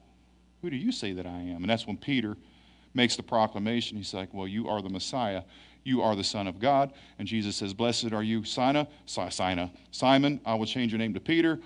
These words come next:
On this rock I will build my church. The gates of hell will not prevail against it." Then he goes on to, uh, make the first prediction of the passion, of his death, of his crucifixion. And that's when Peter kinda says, "Um, no, Jesus, that's not how this is gonna happen." And Jesus rebukes him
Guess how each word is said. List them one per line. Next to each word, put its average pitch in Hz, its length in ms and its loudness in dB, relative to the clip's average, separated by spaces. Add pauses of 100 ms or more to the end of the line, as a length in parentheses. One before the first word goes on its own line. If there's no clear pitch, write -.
On 117 120 0
this 110 180 0
rock 131 220 4
I 107 60 0
will 104 100 -2
build 110 200 0
my 104 100 2
church. 151 360 -2
The 113 100 -2
gates 131 240 2
of - 80 -8
hell 131 180 2
will 123 60 0
not 123 200 4
prevail 107 360 2
against 143 360 0
it." 160 140 2
Then 165 120 2
he 190 120 4
goes 180 300 4
on 196 500 8 (380)
to, 170 240 4
uh, 147 220 8 (300)
make 165 240 4
the 147 80 -4
first 190 360 2
prediction 143 580 2 (320)
of 127 240 6
the 123 80 -2
passion, 131 480 4
of 110 140 0
his 107 180 0
death, 113 380 4
of 107 100 0
his 117 160 -2
crucifixion. 127 760 -2
And 117 60 4
that's 117 160 0
when 110 120 -2
Peter 113 360 2 (380)
kinda 120 160 4
says, 117 240 -2
"Um, 185 320 6
no, 214 300 8
Jesus, 170 320 2
that's 165 180 2
not 156 140 4
how 147 100 4
this 139 180 0
is 113 80 -4
gonna 117 220 2
happen." 123 480 2
And 107 140 2
Jesus 110 340 0
rebukes 117 420 2
him 113 320 4